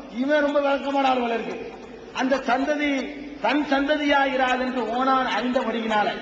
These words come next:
யூதர்கள்ட்ட தாய் வழியில தான் சந்ததி சேரும், தகப்பன் வழியில சேராது. அதுக்காக அவன் என்ன செஞ்சான்? நம்ம இந்த பொம்பளைகிட்ட போய் சேர்ந்தோம்னா சந்ததி பூரா அவனுக்குள்ள போய் சேர்ந்துரும், நமக்கு சேராது, நம்ம பொண்டாட்டி பத்தாதான் நம்ம புள்ள, அவனுக்கு போய் சேர்ந்துருமே. அந்த உடனே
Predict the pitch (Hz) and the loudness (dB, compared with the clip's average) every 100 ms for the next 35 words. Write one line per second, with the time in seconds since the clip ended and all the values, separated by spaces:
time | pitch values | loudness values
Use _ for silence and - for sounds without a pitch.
0 | - - - - - 269 320 285 262 262 | -10 -14 -16 -16 -4 0 2 2 0 0
1 | 277 220 240 302 277 262 254 269 247 240 | 0 2 2 2 0 -2 0 0 0 -2
2 | 247 240 226 254 220 - - - - - | -4 -4 0 2 2 -4 -10 -12 -14 -16
3 | - 190 233 277 285 277 269 220 240 262 | -6 2 2 4 2 2 0 0 2 2
4 | 233 - - - - - - 240 277 277 | 2 -2 -12 -14 -16 -12 -2 0 4 4
5 | 269 247 247 247 240 196 226 277 262 262 | 2 0 -4 -2 -4 -2 -2 -2 0 -2
6 | 254 262 254 247 233 233 233 240 294 233 | -2 -2 -2 -2 -2 -2 -2 2 2 2
7 | - - - 190 226 277 277 269 233 269 | -10 -18 -12 -6 -2 0 2 2 2 0
8 | 262 262 240 247 254 269 254 - - - | 2 0 0 0 2 2 0 -6 -14 -16
9 | - 190 269 269 269 262 262 220 233 285 | -8 0 0 2 0 2 2 0 0 0
10 | 277 277 277 254 262 262 247 254 254 262 | 0 -2 -2 -4 -2 -2 0 0 0 0
11 | 262 240 - - - 180 269 285 277 277 | 2 0 -4 -12 -8 0 2 2 0 -2
12 | 262 247 240 233 226 214 233 302 | 0 0 0 0 0 0 2 2